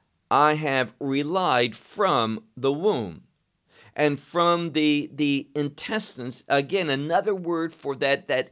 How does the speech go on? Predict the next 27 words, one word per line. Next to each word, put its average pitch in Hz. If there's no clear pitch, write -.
inner 190
stomach, 165
the 147
womb 160
of, 147
of 143
my 147
mother. 185
And 131
it 120
says, 120
"And 131
you," 117
what 131
happened? 147
Well, 135
this 160
next 185
word, 127
gozi, 143
is 143
a 135
word 139
for -
cutting, 120
meaning 117
this. -